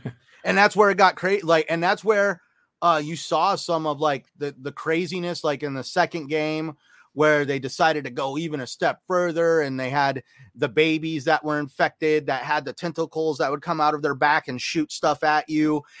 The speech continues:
and they'd be bouncing all over the walls. People would be trying to shoot, like, basically trying to shoot directly at the baby, not realizing that you had to basically take the tentacles off of its back just to basically weaken it.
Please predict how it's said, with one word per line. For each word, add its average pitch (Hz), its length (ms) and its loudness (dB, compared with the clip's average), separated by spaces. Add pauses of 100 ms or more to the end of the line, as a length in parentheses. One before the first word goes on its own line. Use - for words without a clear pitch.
(140)
and 147 140 -4
they'd 147 120 -2
be 147 120 -2
bouncing 160 500 0
all 151 160 2
over 151 200 2
the 127 100 -2
walls. 151 540 4 (280)
People 180 320 0
would 165 100 0
be 160 140 -2
trying 165 340 0
to 143 60 -4
shoot, 170 340 -6 (120)
like, 143 280 0 (320)
basically 143 760 -2
trying 160 280 0
to 143 60 -4
shoot 170 340 -6
directly 151 420 -2
at 147 120 -2
the 147 60 -12
baby, 143 360 -4
not 135 220 -4
realizing 143 680 0 (280)
that 143 160 0
you 147 120 -2
had 151 160 4
to 147 80 -2
basically 143 440 -4
take 160 300 -6
the 139 80 -12
tentacles 147 540 -8
off 139 200 -2
of 139 100 -6
its 127 140 -8
back 131 440 -2
just 139 240 -4
to 139 60 -6
basically 135 540 -6
weaken 143 360 -4
it. 170 180 -4